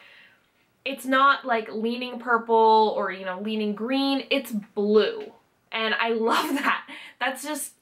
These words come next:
I don't know, I just really, really love it, and it's so light and happy, and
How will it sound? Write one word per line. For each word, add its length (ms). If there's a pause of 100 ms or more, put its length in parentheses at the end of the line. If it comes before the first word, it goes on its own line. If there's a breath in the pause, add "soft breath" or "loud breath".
I 100
don't 140
know, 100
I 120
just 200
really, 300
really 220
love 220
it, 140
and 120
it's 140
so 260
light 640
and 120
happy, 720 (400 loud breath)
and 420